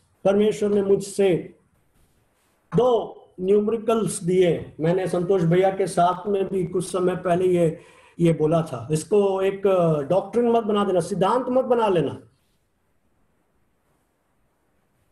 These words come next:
परमेश्वर शायद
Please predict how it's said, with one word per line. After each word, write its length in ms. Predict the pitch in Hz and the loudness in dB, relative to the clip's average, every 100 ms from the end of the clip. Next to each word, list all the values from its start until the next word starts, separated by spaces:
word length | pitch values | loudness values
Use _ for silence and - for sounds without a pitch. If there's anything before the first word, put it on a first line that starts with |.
| _ _ _ _ _ _ _ _ _ _ _ _ _ 185 | _ _ _ _ _ _ _ _ _ _ _ _ _ 0
परमेश्वर 800 | 202 247 285 - 185 143 113 - _ _ _ _ _ _ _ _ _ _ _ _ _ _ _ _ _ _ _ _ _ _ _ _ _ _ _ _ _ | 2 0 -2 -2 -2 -2 -4 -16 _ _ _ _ _ _ _ _ _ _ _ _ _ _ _ _ _ _ _ _ _ _ _ _ _ _ _ _ _
शायद 520 | - 208 262 277 170 | -4 -2 0 0 -2